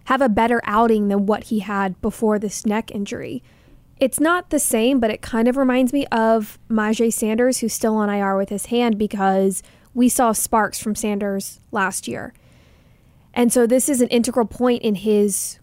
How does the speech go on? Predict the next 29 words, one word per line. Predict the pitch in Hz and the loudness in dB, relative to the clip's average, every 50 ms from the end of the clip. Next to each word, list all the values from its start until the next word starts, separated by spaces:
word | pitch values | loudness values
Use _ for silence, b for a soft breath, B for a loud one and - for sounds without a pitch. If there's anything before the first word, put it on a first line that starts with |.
| _ - | _ -12
career, | - - 214 190 190 220 277 302 226 175 202 277 302 _ _ _ - | -6 -4 -4 -2 0 0 0 0 0 0 0 -2 -4 _ _ _ -8
especially | - 208 - - 233 220 - - 240 | -6 -4 -2 -2 -2 -2 0 0 0
with | 220 208 - | 0 0 0
a | 220 202 | 0 0
new | 202 196 196 | 0 0 -2
staff, | 190 - - - - 247 226 208 190 196 233 294 - - - - - _ _ | -2 -4 -6 -4 -4 -4 -4 -4 -4 -4 -4 -6 -6 -10 -16 -20 -20 _ _
of | - 220 208 208 208 208 196 202 - _ _ _ - | 0 2 2 2 2 2 0 -4 -10 _ _ _ 2
needing | 220 226 247 277 320 339 320 | 4 4 4 4 4 2 2
to | - - 220 | 0 -2 -4
show | - - - 220 220 | -4 -2 0 2 2
what | 220 220 139 | 2 0 0
you | 226 214 214 | -2 -4 -4
can | - 226 202 | -2 -4 -4
do | 190 - 196 240 262 233 - - - - - | -2 -2 0 0 0 0 -2 -4 -8 -10 -6
to | - 208 | -4 -2
this | 196 226 247 - | 0 0 0 0
staff, | - - - 240 233 226 233 240 - - - _ _ _ - - | 0 0 0 2 2 2 2 0 -2 -6 -14 _ _ _ -12 -8
to | - 208 180 - | -6 -6 -6 -6
teams | - - - 240 240 240 240 226 | -8 -4 0 2 4 4 4 4
around | 220 214 214 208 214 220 214 | 2 2 2 2 2 0 0
the | 202 190 | -2 -4
league, | 185 196 202 214 240 262 247 | -4 -6 -4 -4 -4 -2 0
and, | 233 208 202 - - | 0 -2 -2 -2 -4
and | 220 214 208 196 - | -4 -4 -4 -4 -6
to | - 226 | -8 -6
still | - - - - 240 233 240 | -6 -8 -4 -2 0 2 2
be | 233 247 220 | 2 2 0
hurt. | 202 - - 226 254 285 - - | -2 -2 -2 -2 0 0 0 0
That's, | 240 233 247 269 - - - - | 0 0 0 0 -2 -6 -10 -10